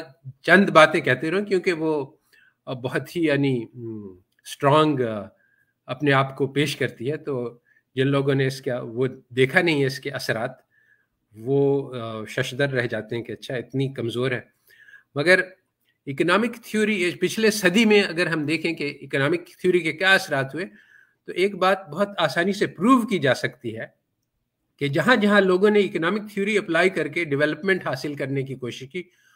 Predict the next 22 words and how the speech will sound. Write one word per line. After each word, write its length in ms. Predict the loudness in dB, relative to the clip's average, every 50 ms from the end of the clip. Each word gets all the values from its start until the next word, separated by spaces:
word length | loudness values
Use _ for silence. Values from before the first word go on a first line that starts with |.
| _ -10 -6
वहाँ 180 | -2 -2 -2
सब 300 | -2 0 0 0 0 2
के 80 | 0 2
सब 240 | 2 2 0 0 0
फेल 260 | 2 4 4 4 4
हो 100 | 0 -2
गए। 160 | -6 -10 -16 _ _ _ _ _ _ _ _ _ _ _ _ _ _ _ -4
और 240 | 2 2 2 2 2
जहाँ-जहाँ 680 | 0 -4 -4 -2 -2 -4 -2 0 0 0 2 2 0 0
लोगों 360 | 0 0 0 2 2 2 0
ने 120 | 2 0
तरक्की 440 | 0 0 2 0 0 0 -2 -6 -6
की, 200 | -6 -6 -6 -6
उन 220 | -4 -6 -6 -6
सब 220 | -4 -4 -4 -2 -2
ने 140 | -2 -2 0
इकोनॉमिक 680 | 0 -2 -2 -4 -4 -4 -2 -2 -2 -2 -2 -4 -6 -8
थ्योरी 240 | -6 -6 -4 -4 -4
के 120 | -4 -4
बिल्कुल 360 | -2 -2 -4 -2 -2 -4 -6
खिलाफ 500 | -4 -2 0 2 6 6 6 4 4 -2 -8
किया। 220 | -6 -6 -6 -8